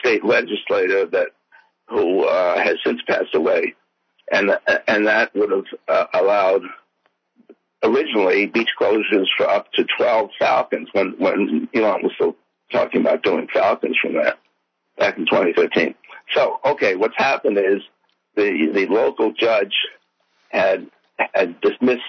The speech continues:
the protest by a number of, uh, self, self-described environmental and local groups, um, saying that, uh, they, they're flying illegally, basically.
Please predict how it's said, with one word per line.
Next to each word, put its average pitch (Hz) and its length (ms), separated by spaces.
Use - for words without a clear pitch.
the 95 380
protest 101 560
by 90 340
a 107 60
number 120 260
of, 98 320
uh, 80 120
self, - 200
self-described 101 840
environmental 92 720
and 82 280
local 98 560
groups, 101 320
um, 95 500
saying 101 360
that, 90 260
uh, 92 380
they, 98 260
they're 98 200
flying 110 340
illegally, 95 600
basically. 85 600